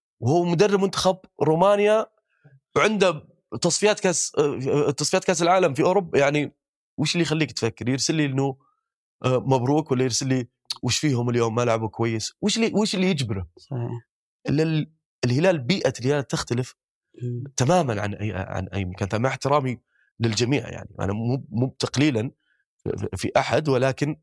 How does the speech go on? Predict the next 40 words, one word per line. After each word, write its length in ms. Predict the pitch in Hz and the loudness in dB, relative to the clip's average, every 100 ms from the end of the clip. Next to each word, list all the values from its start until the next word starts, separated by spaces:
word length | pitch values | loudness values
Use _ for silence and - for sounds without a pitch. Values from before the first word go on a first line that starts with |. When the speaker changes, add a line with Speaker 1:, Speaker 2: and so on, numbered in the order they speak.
| - | -4
Speaker 1:
أنا 220 | 113 113 | -2 -2
أحكي 220 | 123 - | -4 -2
عن، 140 | 120 123 | -2 -2
عن 180 | 113 95 | -6 -4
تجربة 340 | 139 131 104 | -2 -2 -2
أنا 120 | 101 98 | -2 -2
عشتها 360 | 139 - 101 | -2 -4 -8
يعني. 240 | 98 - - _ - - _ _ _ | -8 -10 -12 _ -20 -20 _ _ _
والكثير 680 | 156 185 - - 233 - - _ _ - | -2 0 0 0 0 -2 -6 _ _ -2
اللي 160 | 131 | 0
مثلي 260 | 143 175 110 | 0 0 -2
اللي 160 | 117 127 | -2 2
جو 320 | 180 180 214 - | 2 2 -4 -4
للهلال 440 | 120 104 110 101 | -2 0 -2 -2
من 160 | 113 - | -4 -2
أندية 260 | 131 110 101 | -2 -2 -2
ثانية 420 | 95 95 95 - _ _ _ _ _ _ _ _ | -4 -4 -6 -8 _ _ _ _ _ _ _ _
حسوا 400 | - 175 180 - | -4 -2 0 -2
بهذا 280 | 98 95 85 | -4 -6 -6
ال-، 100 | 87 - _ _ _ _ _ _ | -8 -10 _ _ _ _ _ _
ال-، 140 | - - | -10 -8
ال-، 200 | - - | -10 -12
ال-، 340 | - - - | -12 -12 -8
ال-، 320 | 101 - - | -8 -8 -12
ال-، 360 | 101 - - - | -14 -14 -16 -8
الموضوع 520 | 92 95 101 101 - | -4 -4 -4 -6 -8
يعني. 200 | 127 135 - | -12 -16 -8
Speaker 2:
مم. 340 | 117 113 113 127 | -6 -6 -4 -2
أنا 320 | 127 139 143 | 2 2 2
أعتقد 300 | 135 - 127 | 0 0 0
يمكن 220 | 123 117 | 0 0
الو-، 160 | 117 120 | 0 2
الوصف 340 | 92 127 - | 2 0 2
اللي 80 | 120 | -2
أقدر 200 | 120 117 | 0 0
أقوله 260 | 113 123 117 | 2 0 0
أبو 120 | 110 | 0
عبد 240 | 110 110 110 | -2 0 -2
العزيز 420 | 110 120 127 117 | 0 0 0 0
إنه 280 | 117 117 | 0 0